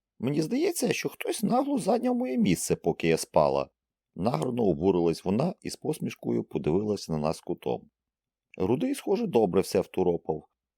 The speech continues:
За те, що завадила такій приємній процедурі, він на неї незадоволено зиркнув, але все ж поступився місцем і пішов шукати собі сніданок. «Що там за гомін у дворі такий стоїть?»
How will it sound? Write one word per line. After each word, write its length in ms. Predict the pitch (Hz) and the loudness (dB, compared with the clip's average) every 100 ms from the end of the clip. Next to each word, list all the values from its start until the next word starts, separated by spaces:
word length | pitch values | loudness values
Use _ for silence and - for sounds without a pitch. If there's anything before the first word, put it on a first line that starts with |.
| _ | _
За 140 | - 98 | -6 -4
те, 180 | - 185 | -2 -2
що 160 | - | -2
завадила 540 | 117 131 160 151 131 127 | -2 0 2 0 0 0
такій 340 | - - 151 | -2 -4 -8
приємній 480 | - 143 143 143 127 | -4 -2 -2 -2 -4
процедурі, 760 | - 131 151 160 220 185 - _ | -2 -4 -4 -4 -2 -2 -6 _
він 200 | 131 190 | -2 -2
на 80 | 160 | -2
неї 340 | 151 151 151 | -4 -2 0
незадоволено 760 | 110 98 95 98 131 135 127 | 0 0 -2 0 0 0 -2
зиркнув, 520 | 95 80 73 - 69 - _ _ _ | 0 0 0 -2 -8 -8 _ _ _
але 200 | - 95 | 2 4
все 180 | 95 110 | 4 0
ж 80 | - | -2
поступився 580 | 95 - 90 - 90 - | -4 -2 -4 -2 -2 -2
місцем 460 | 107 185 - - 180 | 0 -2 -4 -8 -8
і 100 | - | -10
пішов 340 | - - 165 | -8 -4 -4
шукати 500 | 165 - - - - | -4 -12 -6 -8 -6
собі 300 | - - 69 | -10 -6 -6
сніданок. 680 | 90 95 87 60 52 - _ _ _ _ _ _ _ _ _ _ _ _ | -6 -6 -4 -4 -4 -12 _ _ _ _ _ _ _ _ _ _ _ _
«Що 260 | - - | -4 0
там 200 | 330 160 | 2 2
за 120 | 95 101 | 6 8
гомін 380 | 113 87 82 - | 10 8 6 0
у 100 | 80 | 0
дворі 280 | 87 92 | 2 2
такий 300 | 85 82 - | 2 -4 -6
стоїть?» 480 | 69 - 85 71 - | -10 -2 0 0 -4